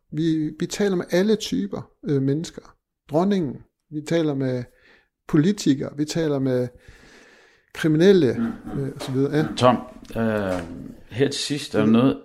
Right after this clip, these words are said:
Speaker 1: du er ude på landet nu.
Speaker 2: Jeg er ude på landet nu, ja. Der er en flue, der flyver rundt omkring her. Øh, er der noget, du kunne tænke dig at spørge mig som muslim om? Øh, nu har jeg spurgt dig om så meget. Øh, lige inden vi, vi lukker af her med fluen.
Speaker 1: Ja.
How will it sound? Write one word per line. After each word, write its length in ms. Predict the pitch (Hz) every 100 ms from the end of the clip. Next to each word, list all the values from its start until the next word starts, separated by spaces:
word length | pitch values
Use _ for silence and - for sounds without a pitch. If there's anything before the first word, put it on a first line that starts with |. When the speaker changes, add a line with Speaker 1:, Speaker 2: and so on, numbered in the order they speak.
| -
Speaker 1:
du 40 |
er 160 | 143 147
ude 120 | 170
på 60 | 160
landet 320 | 139 151 123 123
nu. 60 | 131 -
Speaker 2:
Jeg 100 | 113
er 40 | 117
ude 160 | 139 147
på 80 | 147
landet 380 | 131 131 143 127
nu, 60 |
ja. 240 | 127 120 123
Der 120 | 110
er 40 |
en 80 | 127
flue, 280 | - 127 127
der 80 | 123
flyver 280 | 113 104
rundt 220 | 98 101 113
omkring 340 | 101 107 92
her. 140 | 101
Øh, 600 | 73 - 220 - - -
er 320 | 98 92 90 92
der 80 |
noget, 160 | 107 123
du 60 | 139
kunne 80 |
tænke 260 | 127 135 131
dig 80 | 127
at 60 | 101
spørge 220 | - 82
mig 360 | 85 110 135 131 -
som 200 | - 82
muslim 380 | 78 127 110
om? 180 | 95 82 - _ -
Øh, 300 | 78 73 73
nu 60 |
har 80 | 87
jeg 80 | 80
spurgt 300 | - 76 -
dig 60 | 71
om 100 | 67
så 100 | 76
meget. 320 | 76 82 90 - - - - -
Øh, 300 | 78 78 76 73 69 69 - - - _ _ _ _ _ _ -
lige 180 | 87 90
inden 200 | 90 92
vi, 260 | 85 82 73 _ _ -
vi 100 | 85
lukker 280 | 80 76
af 220 | 78 85 85
her 200 | 90 -
med 120 | 87
fluen. 340 | - 92 98 95 - -
Speaker 1:
Ja. 180 | 156